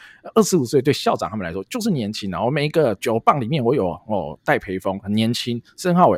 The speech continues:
哦，很年轻，第九棒我再排个外野手也年轻的。OK，这样就叫做新陈代谢。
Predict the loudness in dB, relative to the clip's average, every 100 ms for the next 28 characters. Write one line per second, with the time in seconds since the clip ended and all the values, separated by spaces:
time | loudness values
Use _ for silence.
0 | -2 -4 2 2 2 -2 -6 -8 -10 _
1 | -8 0 2 2 2 0 -2 -2 0 0
2 | -2 -2 -4 -2 -2 -2 -2 -4 -4 -4
3 | -6 -4 -2 -2 -2 -4 -2 -2 -2 -2
4 | -4 -6 -6 -6 -6